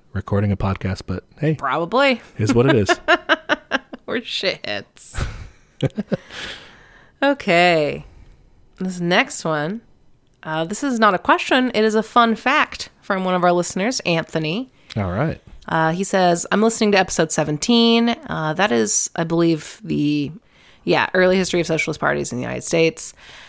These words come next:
Speaker 2: And he says that we were talking about Mil-, Milwaukee, which is where he lives.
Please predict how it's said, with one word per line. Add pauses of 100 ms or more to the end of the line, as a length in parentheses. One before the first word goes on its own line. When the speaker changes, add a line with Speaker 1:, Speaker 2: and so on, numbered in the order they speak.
(340)
Speaker 2:
And
he (320)
says
that
we
were
talking
about
Mil-,
Milwaukee,
which
is
where
he
lives.